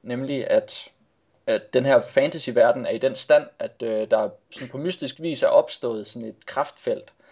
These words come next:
som der har lukket en meget, øh, givende, eller hvad kan man sige, meget indbringende mine inde i et kraftfelt. Og det kraftfelt er sådan, at man kun kan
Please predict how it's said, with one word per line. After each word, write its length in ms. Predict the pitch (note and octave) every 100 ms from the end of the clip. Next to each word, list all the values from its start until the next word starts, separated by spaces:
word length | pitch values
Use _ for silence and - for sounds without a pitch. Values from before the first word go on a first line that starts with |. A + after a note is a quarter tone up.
| _
som 140 | -
der 60 | A#2+
har 80 | A2+
lukket 440 | A2 A#2+ A#2+ A2+ - _
en 280 | A2+ A2 A2 _ _ _ _ -
meget, 440 | G#2+ A2 B2 A#2
øh, 340 | A2 G#2+ G2+
givende, 460 | G#2 - C#3+ E3+ F3
eller 140 | B2+
hvad 40 | -
kan 100 | A2+
man 80 | A#2
sige, 160 | B2
meget 240 | A2+ A2 -
indbringende 500 | - F3+ E3 C3 A#2
mine 480 | A#2+ C3 D3 F3+ E3
inde 280 | B2 C3 C#3+
i 40 |
et 60 | C3+
kraftfelt. 560 | C3 - - A#2 - _ _ - _
Og 80 | -
det 100 | C3+
kraftfelt 420 | - D#3 - A2+
er 80 | -
sådan, 360 | A#2 C#3+ C#3+ C3+
at 120 | -
man 100 | A2+
kun 200 | - D3+
kan 140 | -